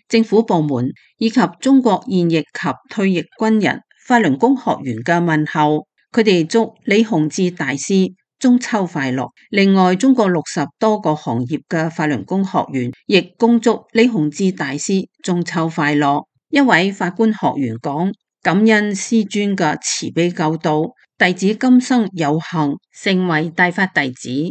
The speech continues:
係師尊給予嘅無上恩典。」一位軍隊系統學員喺賀詞中表示：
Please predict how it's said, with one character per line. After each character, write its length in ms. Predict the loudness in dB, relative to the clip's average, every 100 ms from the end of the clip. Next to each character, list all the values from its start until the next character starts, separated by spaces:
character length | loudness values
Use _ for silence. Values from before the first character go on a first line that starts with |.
| -10 _ _ -2
係 120 | -2
師 340 | -2 4 4 4
尊 260 | 4 4
給 320 | 4 0 2 2
予 120 | 0
嘅 240 | 0 -2 -2 -4
無 140 | -4
上 220 | -4 -2
恩 320 | 0 0 0
典。」 260 | -2 -6 -4 -6 -10 _ _
一 100 | 2
位 200 | 4 4 2
軍 260 | 2 2
隊 180 | 2 0
系 260 | 0 -2 -2
統 240 | -2 -4
學 200 | -4 -6
員 180 | -6 -8 -10 _ -2
喺 200 | 0 0
賀 260 | -2 -2
詞 280 | -2 -8 -8
中 240 | -2 -2 -2
表 200 | -6 -8
示： 220 | -4